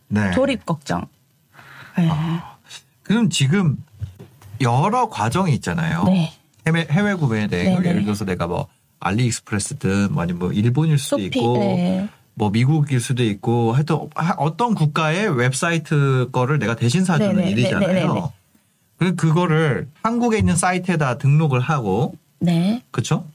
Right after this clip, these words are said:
Speaker 2: 네,
Speaker 1: 그
Speaker 2: 맞습니다.
Speaker 1: 한국에 있는 고객이 이쪽으로 주문을 들어오면 요거를 대신 사서 이 집으로 배송해 준다는 거잖아요.
Speaker 2: 네.
Speaker 1: 그쵸? 주문
Speaker 2: 맞-,
Speaker 1: 넣은 사람 집으로.
Speaker 2: 네, 네, 네, 네.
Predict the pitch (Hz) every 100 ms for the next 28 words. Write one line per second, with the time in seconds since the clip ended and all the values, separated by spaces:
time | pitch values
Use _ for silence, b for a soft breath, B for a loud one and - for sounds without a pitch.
0 | - 185 165 151 226 233 233 214 180 165
1 | 180 175 135 131 139 127 175 220 - B
2 | B B - 131 180 175 170 170 143 151
3 | - - 143 160 160 147 139 139 147 98
4 | 104 123 82 78 - _ _ _ - 127
5 | 131 165 185 180 - _ - 135 151 214
6 | 196 180 170 180 120 151 170 165 120 117
7 | 131 107 101 90 87 82 82 92 - -
8 | - _ _ _ _ 113 - 90 - _
9 | - 143 131 113 113 110 - 196 170 170
10 | 156 -